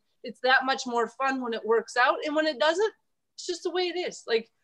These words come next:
I'm not gonna get worried about it. I, I don't, I hear sometimes people say, "Oh, there's so much pressure." I don't have that. If it works, great. If it doesn't,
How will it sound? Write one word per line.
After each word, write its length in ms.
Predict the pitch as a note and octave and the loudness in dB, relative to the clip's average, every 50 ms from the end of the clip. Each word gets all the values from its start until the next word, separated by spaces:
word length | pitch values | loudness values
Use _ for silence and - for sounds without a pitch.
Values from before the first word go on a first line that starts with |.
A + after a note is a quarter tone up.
| _ _ _ - | _ _ _ -4
I'm 280 | G#3 A#3+ C#4 D#4+ F4 F#4 | 0 2 2 2 2 2
not 160 | F4+ F#4+ E4+ | 0 -2 -2
gonna 160 | F4 E4+ C#4+ | -4 -8 -8
get 180 | C#4+ D4+ B3 A3+ | -8 -8 -8 -6
worried 280 | C#4 D4 E4 E4 C#4+ | -4 -4 -4 -4 -4
about 300 | C#4 G#3+ A3+ A#3 A#3 A#3 B3 | -6 -4 -4 -2 -2 -2 -2
it. 120 | B3 - - | -4 -4 -2
I, 420 | G#3 A#3 A3+ - - - A#3+ C4 D4 | 0 0 0 -2 0 0 2 2 2
I 60 | C#4 | 2
don't, 360 | D#4 D4+ D4 C#4 C4 G#3+ - - _ _ _ _ - | 0 -2 -2 -2 -8 -12 -16 -20 _ _ _ _ -6
I 80 | C#4 C#4+ | -4 -4
hear 180 | C4 E4 D#4 | -2 -4 -4
sometimes 440 | D#4 - C#4+ C#4 C4+ C4 B3+ B3 - - | -6 -6 -8 -6 -6 -6 -8 -8 -10 -12
people 220 | C4 A#3+ G#3 A3+ | -10 -6 -6 -6
say, 220 | G#3+ - A3 G#3+ - | -2 0 0 2 2
"Oh, 260 | A3+ A#3 A#3+ A#3+ A#3+ | 4 4 6 6 6
there's 220 | A3+ G#3+ G3 - - | 4 2 2 -2 -6
so 140 | B3 A#3+ | -6 -6
much 280 | A#3+ A#3+ A3+ A3 - _ | -4 -6 -8 -8 -8 _
pressure." 480 | - A#3+ A#3 A3+ - - - B3+ - - _ _ _ _ _ _ - | -2 -2 -2 -2 -6 -10 -10 -12 -12 -14 _ _ _ _ _ _ 0
I 80 | - D4 | 0 2
don't 200 | C#4 C4 B3 A3+ | 2 0 -2 -2
have 180 | A3+ G#3+ F#3+ F3+ | -4 -4 -4 -6
that. 120 | F3 - - _ _ _ _ _ _ _ _ _ _ _ - - - | -10 -12 -12 _ _ _ _ _ _ _ _ _ _ _ -16 -12 -6
If 100 | G#3+ G3+ | -2 0
it 120 | B3+ A#3+ B3+ | 2 2 4
works, 340 | C4+ D#4+ D#4+ - - - - | 2 0 0 -2 -8 -12 -6
great. 280 | - B3 A3 G3 - _ - | -2 0 0 0 -2 _ -10
If 160 | A3 G3 F3+ | -10 -4 -2
it 100 | A3+ A3 | 0 0
doesn't, 380 | G#3 B3 B3+ - D#4 F4+ F4+ | 2 2 2 2 0 -4 -4